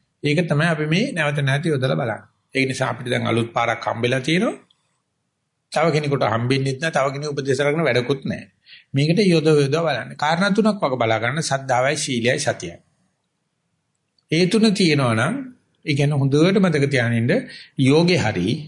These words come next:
සැකේන එක, ඒක තමයි මායя කියන්නේ. මේ සැකේට තමයි අවිද්‍යාව කියන්නේ. මේ සැකේට තමයි ඒක නිවර්ණ වලිමුත් එකක්. මේ ලෝකයා සාමාන්‍ය ඔන්න සැකේට තමයි ඥානය කියලා කියන්නේ.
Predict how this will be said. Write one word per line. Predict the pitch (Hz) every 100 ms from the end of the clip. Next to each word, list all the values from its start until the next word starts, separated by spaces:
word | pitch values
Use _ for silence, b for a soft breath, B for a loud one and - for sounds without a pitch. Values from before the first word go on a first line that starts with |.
| - _ _ _ _ _ -
සැකේන | - 131 180 175 156
එක, | 135 120 139 220 - B B
ඒක | B 139
තමයි | 151 131 160
මායя | 147 110 107 90
කියන්නේ. | - - _ _ _ _ _ -
මේ | 123
සැකේට | 123 110 131 113
තමයි | 120 156
අවිද්‍යාව | 127 131 127 101 95
කියන්නේ. | 87 - - _ _ _ _ _
මේ | 131
සැකේට | 117 117 127 110
තමයි | 120 127
ඒක | 135 - 117
නිවර්ණ | 117 120 123 123
වලිමුත් | 127 131 123
එකක්. | 139 117 110 - - B B B
මේ | 127 107
ලෝකයා | 117 147 151 185
සාමාන්‍ය | 185 139 131 147 151 165
ඔන්න | 156 165
සැකේට | 156 131 139 147
තමයි | 143 156
ඥානය | 170 139 139 139
කියලා | 127 143
කියන්නේ. | - 127 -